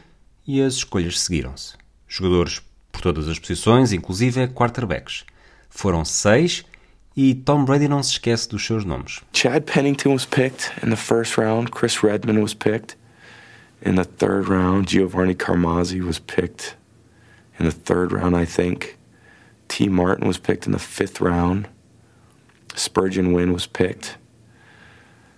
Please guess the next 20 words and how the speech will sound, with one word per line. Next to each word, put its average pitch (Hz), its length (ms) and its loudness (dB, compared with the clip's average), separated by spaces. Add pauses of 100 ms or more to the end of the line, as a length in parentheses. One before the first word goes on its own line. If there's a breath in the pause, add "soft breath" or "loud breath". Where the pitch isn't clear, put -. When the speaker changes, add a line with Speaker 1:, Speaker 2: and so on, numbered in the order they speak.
(300 soft breath)
Speaker 2:
Um, 73 680 0 (420 loud breath)
there 87 100 0
was 85 200 -2
one 82 180 0
other 76 160 -2
guy, - 340 -2
small - 400 -6
school - 260 -6
guy. 80 280 -4 (1080)
Mark 78 300 -2
Bulger. 76 460 0 (360)
Speaker 1:
A 117 80 -2
sexta 160 280 -2
ronda 135 260 2
estava 120 260 -2
prestes 117 360 0
a 95 40 -2
chegar 80 220 -4
ao 87 60 0
fim 120 340 2